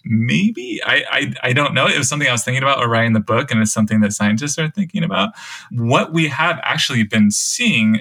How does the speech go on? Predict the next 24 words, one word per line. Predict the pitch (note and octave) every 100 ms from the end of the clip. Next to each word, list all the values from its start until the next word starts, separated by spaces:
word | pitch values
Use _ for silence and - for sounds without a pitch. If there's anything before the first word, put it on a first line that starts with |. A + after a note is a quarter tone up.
| -
is | A#2+ A#2 -
on | A#2+ A#2+ A#2 G#2
the | A2 A2 A2
microorganism | G#2+ G#2+ A2+ A#2+ B2 A2 C#3+ D3+ A2 A2+ - F#2+
scale. | - - -
So | - B2 A2+ G#2+ - - - - -
you | - C#3
had | B2 A#2+
mentioned | B2+ A#2+ B2
earlier | F3+ B2+ A2
that, | G#2+ G#2+ -
you | A#2
know, | G#2+
we | G#2+
are | A2
finding | - - - A#2 A#2+ A#2 A2
that | G#2+
these | A2 G#2+
plastics | - A2 G#2+ A2 - - -
accumulate | - C#3+ G3 A2 -
things | - - - A2+
in |
the | A2
environment. | G#2+ A#2